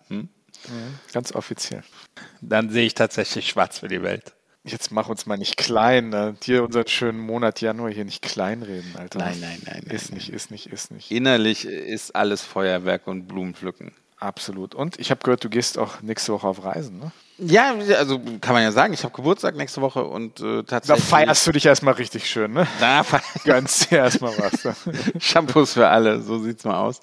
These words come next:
Speaker 1: Ja, einfach irgendwie noch mal ein bisschen, bisschen, bisschen Sonne genießen, ne? Bisschen, bisschen wärmer. I T B fällt ja aus, das heißt, bei uns ist auch so die stressigste Zeit des Jahres, fällt so ein bisschen aus.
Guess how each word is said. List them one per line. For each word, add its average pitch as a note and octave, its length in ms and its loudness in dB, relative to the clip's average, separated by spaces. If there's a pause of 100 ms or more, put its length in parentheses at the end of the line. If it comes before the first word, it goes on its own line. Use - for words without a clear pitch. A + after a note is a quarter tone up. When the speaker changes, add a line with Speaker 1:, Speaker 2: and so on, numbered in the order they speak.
Speaker 1:
Ja, G#2+ 280 2
einfach C3 260 0
irgendwie C#3+ 260 -2
noch C3 140 2
mal C3+ 80 2
ein B2 80 2
bisschen, A#2 380 -2
bisschen, G#2 560 -4
bisschen F#2+ 240 -8
Sonne F2+ 240 -4
genießen, F2+ 360 -10
ne? F#2+ 200 -8 (320)
Bisschen, F#2+ 480 -10
bisschen C3+ 400 -4
wärmer. A#2 640 4
I A#2 100 -8
T A#2+ 100 -4
B B2+ 200 0
fällt A2+ 200 -2
ja E2+ 120 4
aus, G2 180 0
das - 160 -8
heißt, F#2+ 320 -4
bei G#2 100 2
uns G#2 120 -2
ist G2 100 -8
auch D#2+ 120 -4
so G#2 160 -8
die F#2+ 100 -8
stressigste - 640 -8
Zeit - 260 -8
des - 140 -12
Jahres, G2+ 340 2
fällt F2+ 240 -4
so F#2 80 -12
ein F#2 60 -10
bisschen F2 240 -14
aus. E2+ 300 -10